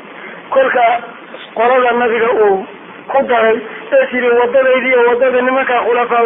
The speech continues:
raashidiin, afartaasaa ijmaac lagu yahay. Wixii ka soo haray, ijmaac laguma aha." Kolka afartaas, waxa sidaa loo leeyahay, markii la isla noolaa, asxaabta waa ka rajaxanayn afartood. Haddii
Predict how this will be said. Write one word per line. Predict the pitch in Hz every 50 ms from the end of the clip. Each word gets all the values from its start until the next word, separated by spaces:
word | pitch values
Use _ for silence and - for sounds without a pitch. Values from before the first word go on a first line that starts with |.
| 226 240
raashidiin, | 226 220 - 240 226 277 294 294 277 - - - - -
afartaasaa | - 277 269 240 247 247 254 247 247 247 233 240 254
ijmaac | 233 202 247 269 262 240 240
lagu | 240 247 240 254 247
yahay. | 240 240 226 226 220 233 - - - - - -
Wixii | 180 - 254 240
ka | - 269 233
soo | 240 240 233 220
haray, | 226 233 226 220 - - - - - -
ijmaac | - 220 208 247 254 262 226 220
laguma | 233 233 226 226 233 240 247
aha." | 247 247 240 226 254 294 - - - - - - - - - - - - -
Kolka | 254 254 233 - 262 262 262
afartaas, | 254 214 247 233 240 233 233 226 220 - - - - - - - -
waxa | 302 254 269 262 262
sidaa | 302 285 277 269 262
loo | 269 294 320 330
leeyahay, | 302 269 247 247 233 220 220 220 214 - - - - - - - - -
markii | 262 285 254 - 269 262
la | 247 247 247
isla | 233 220 247 277 277
noolaa, | 254 254 247 247 247 240 233
asxaabta | 226 208 - 269 240 - 240
waa | 233 233
ka | 220 240
rajaxanayn | 240 226 220 185 - 208 214 208 202 214 226
afartood. | 202 196 208 208 220 196 - - - - - - - - - - - - - - - - - - - -
Haddii | - - 220 247 302